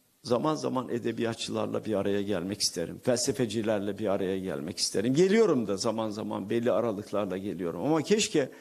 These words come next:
bunu bütün siyasetçiler yapabilseler. Çünkü sanat ve sanatçıyla beraber olmak,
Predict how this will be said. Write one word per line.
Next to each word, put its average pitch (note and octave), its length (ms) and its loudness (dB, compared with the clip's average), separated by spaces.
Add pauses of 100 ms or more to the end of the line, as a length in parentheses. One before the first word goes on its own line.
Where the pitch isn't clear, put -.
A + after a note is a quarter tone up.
(140)
bunu D#3+ 200 0
bütün E3 220 -2
siyasetçiler A2+ 720 -2
yapabilseler. F#2+ 920 -4 (480)
Çünkü D3+ 360 4
sanat D#3 540 0
ve B2+ 80 4
sanatçıyla A#2 600 -2
beraber G#2+ 380 0
olmak, G#2+ 380 -2